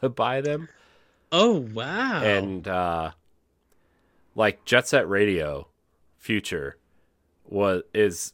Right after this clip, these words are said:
Speaker 1: backwards compatible, totally playable on, on Xbox Series X, right? But you can't buy it in the store because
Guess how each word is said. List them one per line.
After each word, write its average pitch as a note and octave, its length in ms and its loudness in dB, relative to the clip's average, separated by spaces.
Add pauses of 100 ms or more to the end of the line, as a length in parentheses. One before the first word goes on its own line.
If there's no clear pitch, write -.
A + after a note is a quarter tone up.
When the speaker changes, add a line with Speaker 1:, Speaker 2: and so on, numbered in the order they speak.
Speaker 1:
backwards B2 380 2
compatible, C3 500 0
totally A#2+ 300 -2
playable G2+ 420 -2
on, E2+ 300 -8 (100)
on F2+ 420 -10
Xbox F#2+ 460 -6
Series F#2 320 -6
X, - 340 -12 (280)
right? F2+ 240 -4 (1080)
But A2 280 2
you G#2+ 120 -8
can't A2+ 320 -2
buy G#2 200 2
it - 40 0
in E2+ 80 -10
the F#2 80 -8
store G#2+ 420 -2
because F2 800 -8